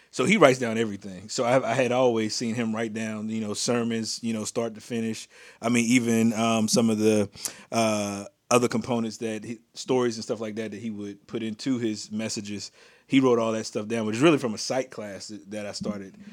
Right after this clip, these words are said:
to journal. It was a, a task that we had to do for an assignment, and it just kinda stuck 'cause it made sense. 'Cause again, it was structured in a way where you could talk about aspects of what you're dealing with, m-, see things futuristically, what you would change, and it just became a process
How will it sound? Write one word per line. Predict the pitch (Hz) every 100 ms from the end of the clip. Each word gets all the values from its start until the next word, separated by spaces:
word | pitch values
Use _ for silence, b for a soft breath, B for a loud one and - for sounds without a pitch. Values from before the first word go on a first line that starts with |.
| B
to | - 113 98
journal. | 101 107 127 117 107
It | 107
was | 104
a, | 104 98 101
a | 98
task | - 123 113
that | 117
we | 110
had | 110 101
to |
do | 98 117
for | - 107
an |
assignment, | 92 - 135 139 110 107 _ B B
and | 113
it | 110
just | 113
kinda | 127 127 98
stuck | - 131 113
'cause | 123
it | 117
made | 117 113 104
sense. | 139 117
'Cause | - 113
again, | 113 123
it | 110
was | 98
structured | - 135 131 127
in | 113
a | 110
way | 110 107 - B B B
where | 120
you | 113 123
could | 113
talk | 139 127
about | 123 120 117 113
aspects | 113 117 120 110
of | 107
what | 110 104
you're | 107
dealing | 123 127 120
with, | 120 117 117 B B B
m-, | 117 - -
see | - 131
things | 123 127 117 -
futuristically, | 117 107 113 113 123 120
what | 110 113 127
you | 104
would | 98
change, | 131 123 117 110
and | 110
it | 107
just | 107 -
became | 110 120 107 104
a | 85
process | - 120 107 101 85 -